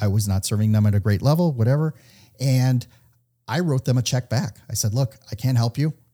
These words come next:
I, you know, basically I fired a client, which is, you know, nobody wants to do. But at the end of the day, five minutes after that check left my hand,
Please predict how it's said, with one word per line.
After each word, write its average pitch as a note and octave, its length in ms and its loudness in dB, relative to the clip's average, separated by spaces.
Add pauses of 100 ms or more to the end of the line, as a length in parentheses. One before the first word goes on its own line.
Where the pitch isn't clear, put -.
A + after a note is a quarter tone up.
(120)
I, G#2 200 0
you A2+ 100 0
know, G#2 240 0
basically A#2+ 340 -2
I G#2 140 0
fired A2 400 0
a A2 60 -2
client, G#2 360 -2
which F#2 200 -8
is, - 280 -6
you G2+ 120 -2
know, F2 180 -4
nobody A#2 600 0
wants F#2 320 -4
to G2 100 -2
do. E2+ 260 -4 (760)
But A2 360 -2
at A#2 140 -4
the C3 180 2
end D#3 100 0
of D3 120 -2
the B2+ 80 2
day, B2 480 0 (720)
five C3+ 340 0
minutes A#2 320 0
after A#2 240 -2
that G#2+ 160 2
check - 300 0
left A2 200 0
my F#2+ 140 -2
hand, F#2 380 -2